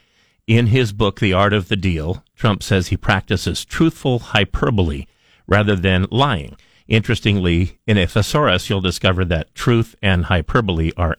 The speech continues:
antonyms. Trump thinks hyperbole is innocent exaggeration. So if Trump says something cost us one hundred billion dollars and you find out it was actually one billion dollars,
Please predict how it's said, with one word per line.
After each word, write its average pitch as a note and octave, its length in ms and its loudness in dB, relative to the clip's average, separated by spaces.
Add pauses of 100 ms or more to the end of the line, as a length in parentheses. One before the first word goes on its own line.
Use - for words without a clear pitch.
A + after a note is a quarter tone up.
(120)
antonyms. B2 640 0 (500)
Trump B2 260 0
thinks - 640 -2
hyperbole G2 720 0
is F#2+ 260 0
innocent A#2+ 460 2
exaggeration. F#2+ 920 0 (400)
So - 240 0
if - 180 -2
Trump A2 240 0
says G2 240 2
something F#2+ 380 0
cost F#2 360 -2
us F2+ 160 0
one F#2 220 2
hundred G2 360 2
billion F#2+ 360 2
dollars F2+ 480 0 (340)
and F2+ 200 2
you F2 80 4
find F2 300 0
out E2+ 160 2
it F2 100 -2
was F2 140 0
actually F2+ 400 -2
one A#2 320 0
billion F#2 340 0
dollars, E2+ 460 -2